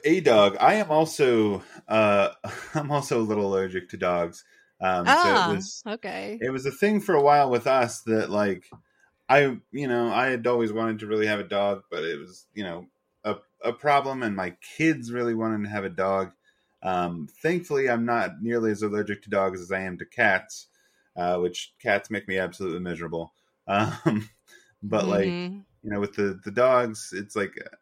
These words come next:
Speaker 1: all right, occasionally I have to take some allergy medicine,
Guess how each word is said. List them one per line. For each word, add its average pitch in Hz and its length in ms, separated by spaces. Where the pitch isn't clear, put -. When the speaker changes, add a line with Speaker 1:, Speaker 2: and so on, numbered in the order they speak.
Speaker 1:
all 107 120
right, 95 200
occasionally 131 460
I 113 80
have 113 160
to - 60
take 98 160
some 104 140
allergy 110 340
medicine, 101 560